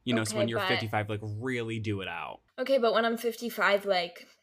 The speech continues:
Speaker 2: am I gonna want, am I just gonna be like, uh, like, "Let's get my nails done with my kids"? Like, is, is that what's gonna be my golden birthday celebration? Like, I don't know if fifty-five is like, "Let's go to Vegas and not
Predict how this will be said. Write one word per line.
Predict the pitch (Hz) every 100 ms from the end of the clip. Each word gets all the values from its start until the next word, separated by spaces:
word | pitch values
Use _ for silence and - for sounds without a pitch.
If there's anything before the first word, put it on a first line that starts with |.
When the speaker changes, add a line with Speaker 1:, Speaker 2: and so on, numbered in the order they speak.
| _ _ _ _ _
Speaker 2:
am | 220 202
I | 190
gonna | 202 202
want, | 185 180 - -
am | 202
I | 190 196 196 202 -
just | 202 -
gonna | 202 190
be | 185
like, | 185 175 175 - - 196 208 _ _
uh, | 131 - - - - 208
like, | 208 196 -
"Let's | 208 202 196
get | - 208 -
my | 196
nails | 190 190 202
done | 208
with | 202 202
my | 196
kids"? | - 196 190 233 240
Like, | 196 196
is, | 202 208 214 -
is | 214 208
that | 190 185 202
what's | 208 -
gonna | 208 202
be | 214
my | 202
golden | 196 208 214 220
birthday | 220 226 233 240
celebration? | 240 233 226 240 254 -
Like, | 247
I | 226
don't | 247
know | 262
if | 262
fifty-five | 262 240 233 226 208 202
is | 202
like, | 202 196
"Let's | 196 196 -
go | 202
to | 196
Vegas | 185 185 185 185
and | 190 196
not | 190 160